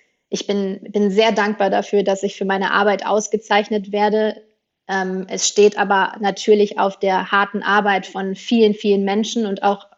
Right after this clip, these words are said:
auf der Möglichkeit, die ich bekommen habe, eben dieses Thema zu, ähm, ja, nach vorne zu treiben.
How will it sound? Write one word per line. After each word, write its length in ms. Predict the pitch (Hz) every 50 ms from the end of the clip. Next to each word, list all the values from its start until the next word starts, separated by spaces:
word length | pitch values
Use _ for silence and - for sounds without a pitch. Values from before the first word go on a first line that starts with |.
| _ _
auf 220 | - - 196 - -
der 340 | - 202 190 190 196 202 - - - - - _
Möglichkeit, 720 | - 214 220 226 233 220 - 214 208 - - 208 196 202 196
die 80 | 214 208
ich 120 | 208 - -
bekommen 480 | 202 - - - 208 202 208 208 202
habe, 260 | 202 196 190 196 190
eben 220 | 190 196 196 196 190
dieses 260 | 185 190 185 185 - -
Thema 320 | - 214 208 196 196 196
zu, 360 | - - - 202 196 196 196 - _ - - - _ _ _ _ -
ähm, 380 | 185 185 190 190 202 220 220 -
ja, 200 | - 196 190 180
nach 200 | 175 185 196 -
vorne 320 | - - 196 202 220 233
zu 160 | 226 - 240 214
treiben. 720 | - - 208 220 226 214 220 220 214 220 - - -